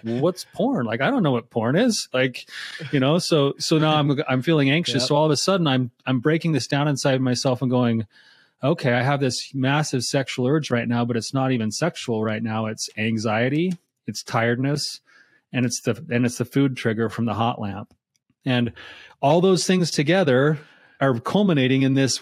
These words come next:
Speaker 1: need for my body to want to cope right now. And as soon as I told myself that, I thought, "Well, the lesson will be done in an hour.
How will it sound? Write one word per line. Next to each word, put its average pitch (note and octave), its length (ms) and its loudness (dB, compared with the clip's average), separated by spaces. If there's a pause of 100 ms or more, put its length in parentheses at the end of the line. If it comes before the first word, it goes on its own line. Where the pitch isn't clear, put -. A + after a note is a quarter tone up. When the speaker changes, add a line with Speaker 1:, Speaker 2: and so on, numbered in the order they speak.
(260)
Speaker 1:
need D#3 340 2
for - 80 -4
my B2+ 160 2
body B2 360 0
to - 120 -6
want A#2+ 220 -2
to - 100 -8
cope - 520 -4
right A2+ 240 -4
now. A2 280 -4
And A2+ 80 -2
as A2+ 100 -2
soon G3 160 2
as G3 100 2
I D3 80 2
told D3+ 280 0
myself A#2 440 -2
that, A2+ 280 0
I A#2 100 -2
thought, A2+ 260 -4
"Well, C#3 340 -2 (800)
the A#2+ 80 2
lesson C3 260 2
will C#3+ 60 0
be C3+ 80 2
done A#2+ 220 2
in C3 80 2
an D3 120 2
hour. A#2+ 400 0